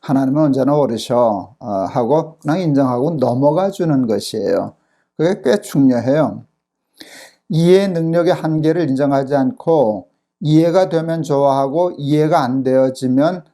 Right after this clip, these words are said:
답답해하고 그렇게 하다 보면 그 이해, 이해되지 않는 부분을 끝까지 이해하려고 하다 보면은 굉장히 심각한 문제가 생겨요. 오해가 생겨요.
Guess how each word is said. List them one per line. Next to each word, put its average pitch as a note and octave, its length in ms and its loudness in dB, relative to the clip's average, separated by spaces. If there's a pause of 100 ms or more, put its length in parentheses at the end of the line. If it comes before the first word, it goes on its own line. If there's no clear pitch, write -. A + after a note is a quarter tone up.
(120)
답답해하고 C#3 1200 -2 (240)
그렇게 C3+ 240 -6
하다 B2+ 300 -2
보면 B2+ 540 0 (320)
그 F3 140 -2
이해, E3 320 2 (100)
이해되지 E3+ 540 2
않는 E3 300 0
부분을 F3 360 -2
끝까지 F3 540 -4
이해하려고 D#3+ 420 0
하다 D3 280 0
보면은 D3+ 480 0 (640)
굉장히 D#3 280 0
심각한 E3+ 520 -2
문제가 C3+ 440 0
생겨요. B2 840 0
오해가 F#3 480 2
생겨요. G2+ 640 -6